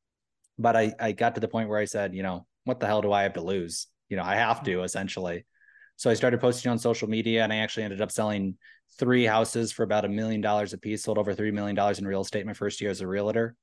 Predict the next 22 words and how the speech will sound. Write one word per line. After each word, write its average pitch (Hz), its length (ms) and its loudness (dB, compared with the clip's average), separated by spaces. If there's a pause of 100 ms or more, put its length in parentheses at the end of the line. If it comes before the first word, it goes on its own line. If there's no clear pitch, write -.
(140)
all 147 160 6
through 131 140 2
social 127 280 2
media 123 240 4
with 123 140 -2
complete 127 380 0
strangers, 120 640 -4 (720)
and 104 180 -4
never 113 160 0
paid 117 200 0
for 117 120 0
an 110 80 4
ad. 113 280 2
I 117 80 2
did, 101 220 -2 (140)
I 127 120 4
always 131 160 6
say, 120 260 6
you 123 100 0
know, 117 60 0
I 110 100 0
didn't, 131 300 0